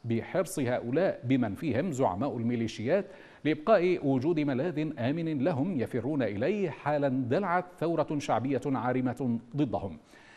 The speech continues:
لافتا إلى أن زعماء العملية السياسية المدانين بسرقة أموال الدولة يراجعون يوميا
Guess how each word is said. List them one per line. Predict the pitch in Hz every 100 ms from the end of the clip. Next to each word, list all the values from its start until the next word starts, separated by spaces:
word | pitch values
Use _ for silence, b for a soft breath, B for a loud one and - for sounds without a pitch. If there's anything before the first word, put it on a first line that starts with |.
| B
لافتا | 127 180 233 185 175 135 117
إلى | 139 131
أن | 120 160 151 120
زعماء | 98 135 110 165 127
العملية | 113 92 101 175 135
السياسية | 135 - 113 101 - 165 143 135 131
المدانين | - 139 120 113 185 147 135 175 123
بسرقة | 110 - 123 160 135 131 107
أموال | 120 160
الدولة | 110 127 160 180 - B B
يراجعون | 262 226 180 127 143 156
يوميا | 117 117 117 160 139